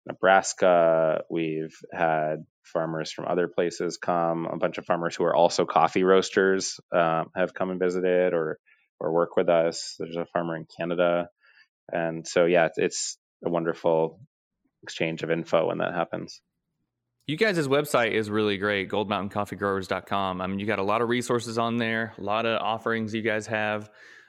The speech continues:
Speaker 2: Um, what would you say, what would you say your goals are for, for Gold Mountain Coffee?
Speaker 1: Our goal is to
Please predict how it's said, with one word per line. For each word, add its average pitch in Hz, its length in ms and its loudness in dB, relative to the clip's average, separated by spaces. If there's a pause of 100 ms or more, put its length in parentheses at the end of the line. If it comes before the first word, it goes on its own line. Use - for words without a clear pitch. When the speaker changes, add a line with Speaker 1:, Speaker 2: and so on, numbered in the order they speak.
(120)
Speaker 2:
Um, 120 240 -2
what 196 140 2
would 208 120 0
you 175 120 2
say, 135 600 2 (440)
what 165 220 0
would 240 100 0
you 185 60 4
say 170 160 0
your 135 200 0
goals 123 320 2
are 98 180 0
for, 104 380 0 (160)
for 104 380 0
Gold 104 240 -2
Mountain 101 220 -6
Coffee? 92 240 -2 (640)
Speaker 1:
Our 113 200 8
goal 117 500 8
is 101 560 4 (200)
to 98 280 4